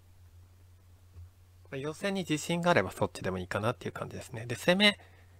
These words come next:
攻めに自信があるならコスミツケるっていう感じですかね。で、今ちょっと今一段落、局面が落ち着いたんですよね。当てを打っ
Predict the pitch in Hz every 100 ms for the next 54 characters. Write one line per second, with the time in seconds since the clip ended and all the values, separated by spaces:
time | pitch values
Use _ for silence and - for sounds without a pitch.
0 | - - - - 190 220 160 110 110 143
1 | 135 135 127 117 143 - 98 - - -
2 | - - - - 98 98 92 - - -
3 | 123 127 - - - - - - - -
4 | - - - - 180 208 160 - - 139
5 | 110 - - 151 147 107 - - 117 -
6 | 143 139 107 - - 131 123 101 - 95
7 | 95 92 - - - - - - - -
8 | - - - - - - - - - -
9 | - - - - - - - - - -
10 | - - - - - - - - - -
11 | - - - - - - - - - 131
12 | 147 - 233 240 254